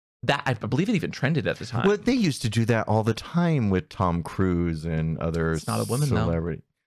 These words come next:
Speaker 2: Okay,
Speaker 1: Mm-hmm.
Speaker 2: so if they're doing it to a man, it's okay?
Speaker 1: No, I'm, no, no, no, I'm saying that,
Speaker 2: <laughs>
Speaker 1: no, I'm saying that the misogyny kinda makes it a bit worse, especially when Gal Gadot's not on board with it, you know?
Speaker 2: Okay.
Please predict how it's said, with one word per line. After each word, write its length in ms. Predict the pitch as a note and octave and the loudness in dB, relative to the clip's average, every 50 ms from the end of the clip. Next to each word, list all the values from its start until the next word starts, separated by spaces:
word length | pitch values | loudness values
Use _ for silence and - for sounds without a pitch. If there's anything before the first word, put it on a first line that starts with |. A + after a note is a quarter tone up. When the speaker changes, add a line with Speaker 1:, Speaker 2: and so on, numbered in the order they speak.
| _ _ _ _ - - | _ _ _ _ -2 -2
Speaker 2:
Okay, 220 | A2+ G#2 A2 A2+ | 0 2 2 0
Speaker 1:
Mm-hmm. 280 | G#2 G#2 G#2 G#2 G#2 G#2 | 0 -2 -4 -4 -4 -4
Speaker 2:
so 360 | G#2 B2 B2+ G#2 G2 G2+ G#2 | 0 0 2 2 2 2 2
if 160 | G2+ G#2 E2+ - | 2 0 2 2
they're 120 | A2 G2+ | 0 2
doing 200 | G2 A2 A2 A2 | 2 2 2 2
it 100 | G#2+ F2+ | 0 2
to 100 | G#2 G2 | 2 0
a 40 | F#2 | 2
man, 320 | F2+ F2 E2+ E2+ F2+ G2 | 2 2 2 2 2 2
it's 160 | G#2 F2+ - | 0 0 0
okay? 440 | G2 F#2 F2+ G2 F2+ F#2 A#2 C3 B2+ B2 B2+ C#3+ | -2 0 2 2 2 2 2 0 -2 -4 -4 -2
Speaker 1:
No, 160 | F3+ F#3 F3 | -2 0 0
I'm, 140 | D#3+ D3+ D#3 | 2 0 0
no, 80 | F3 F#3 | 0 0
no, 120 | F#3 F3+ | 0 0
no, 200 | F3+ E3+ E3 D#3+ | 0 0 0 0
I'm 120 | C#3 C#3 | 0 0
saying 300 | C#3 - D#3 C#3+ C#3 C3 | -2 0 0 0 0 2
that, 220 | B2 C3 B2+ C3 - - - D#3+ - - D#3 - - | 0 2 2 2 0 0 -4 -6 -4 -4 -8 -8 -4
Speaker 2:
<laughs> 20 | - | -2
Speaker 1:
no, 360 | F#3+ E3+ A#2+ - A2 C3 E3 - D#3 | 0 0 2 0 0 0 0 -2 0
I'm 140 | - D3 D3+ | 0 0 0
saying 280 | - - D#3 C#3+ C#3 C3+ | 0 0 0 0 2 2
that 220 | C#3 B2+ - - | 0 0 0 -2
the 60 | - | -2
misogyny 560 | B2+ B2 A#2 - C3 C3 C3+ A#2+ B2 A#2 A2+ | -2 0 0 2 0 2 2 2 2 0 0
kinda 320 | G#2 - - D#3+ D#3+ C#3+ B2 | 0 -2 -2 0 0 2 2
makes 260 | A#2+ A2+ G#2 - - | 2 0 0 -2 -2
it 60 | A2 | -2
a 60 | A2+ | 0
bit 180 | G2 A2 - - | 0 0 0 0
worse, 240 | B2 C#3+ C#3+ B2 - | 0 0 0 0 -2
especially 360 | A2 - A#2+ A2+ - - G#2+ | -4 -2 -2 -2 -2 -2 -4
when 80 | G#2+ G#2 | -4 0
Gal 180 | - G#2 G2+ G2 | 0 0 -2 -2
Gadot's 260 | G#2+ F#2+ F2+ - - | -4 -8 -8 -4 0
not 280 | A2 A2+ G#2+ F#2+ - | 0 2 2 2 0
on 180 | - G2+ G#2 G#2+ | 0 -2 -2 0
board 220 | A2 A#2+ C3 B2 | 0 0 0 0
with 140 | G#2+ G#2 - | -2 -2 0
it, 180 | F#2 F#2 - - | 0 0 0 -2
you 100 | - A2+ | -2 -2
know? 200 | G#2 G2+ G2+ G2+ | -2 0 0 0
Speaker 2:
Okay. 260 | - - E2+ F2+ A2 | 0 -2 -2 -4 -6